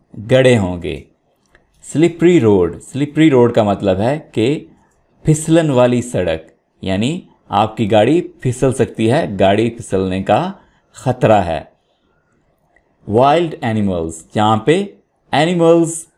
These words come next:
आने का ख़तरा हो, चांसेस हों एनिमल गुज़रने के, जिस तरह से फॉरेस्ट होते हैं, अ, रोड की साइडों पे, उस, अ,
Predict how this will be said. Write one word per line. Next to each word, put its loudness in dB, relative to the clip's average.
आने 0
का 0
ख़तरा 2
हो, -2
चांसेस -4
हों -4
एनिमल 0
गुज़रने 0
के, -2
जिस -4
तरह 2
से -2
फॉरेस्ट 0
होते -2
हैं, -2
अ, -4
रोड 2
की -8
साइडों 0
पे, -2
उस, -10
अ, -2